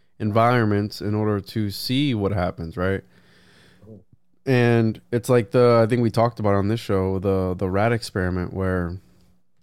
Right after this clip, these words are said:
you put a bunch of rats in, in one ecosystem and you let 'em do their own thing and see where it goes. They eventually <laughs> start to eat each other, right? They start to, to form a hierarchy and start to self-destruct from the inside out.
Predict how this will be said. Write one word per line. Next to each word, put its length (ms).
you 120
put 120
a 40
bunch 240
of 100
rats 300
in, 200
in 200
one 160
ecosystem 720
and 100
you 100
let 140
'em 140
do 140
their 160
own 160
thing 320
and 100
see 120
where 200
it 80
goes. 420
They 180
eventually 340
<laughs> 20
start 280
to 120
eat 140
each 180
other, 300
right? 140
They 120
start 300
to, 380
to 120
form 300
a 80
hierarchy 880
and 120
start 340
to 320
self-destruct 720
from 160
the 100
inside 340
out. 280